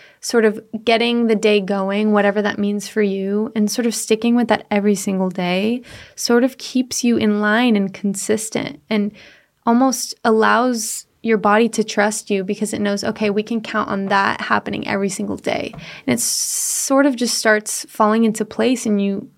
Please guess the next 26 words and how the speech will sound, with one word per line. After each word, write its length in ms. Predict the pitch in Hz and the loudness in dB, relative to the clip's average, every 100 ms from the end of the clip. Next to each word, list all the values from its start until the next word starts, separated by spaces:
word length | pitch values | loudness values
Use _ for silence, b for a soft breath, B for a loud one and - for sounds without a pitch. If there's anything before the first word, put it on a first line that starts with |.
| - | -16
kind 280 | - 226 247 | -6 0 0
of 160 | 226 | 0
get 200 | 233 - | 0 0
addicted 440 | 226 208 269 - 214 | 2 0 0 -2 -4
to 180 | 220 147 | 0 0
it. 160 | 147 - | 0 0
And 180 | 214 | 0
I 80 | 214 | 0
think 340 | 214 226 214 - B B B B B | 0 -2 -4 -8 B B B B B
I 80 | 233 | 2
would 80 | 233 | 2
encourage 440 | 226 226 233 233 | 2 2 0 0
people 300 | 226 220 202 | -2 2 0
to 320 | 202 - 214 | -2 -4 -4
find 520 | 202 - 202 202 202 | -4 -2 0 0 -2
their 580 | 196 196 208 220 208 202 - _ | 0 2 2 2 0 -4 -10 _
morning 380 | 208 202 196 196 | -2 0 0 -2
routines 800 | 190 190 - - - - - - | -6 -6 -8 -6 -6 -6 -8 -6
and 400 | - 208 202 - | -2 0 0 -2
their 360 | 214 208 202 196 | 2 4 4 2
afternoon 480 | 214 202 220 214 226 | 0 0 0 2 2
routines 440 | 226 214 208 190 | 2 0 -4 -2
and 180 | 202 196 | -4 -2
finding 320 | 208 202 202 | 0 0 0
ways 280 | 202 202 202 | 0 -2 -4
to 400 | - 214 202 196 | -6 -4 -2 -4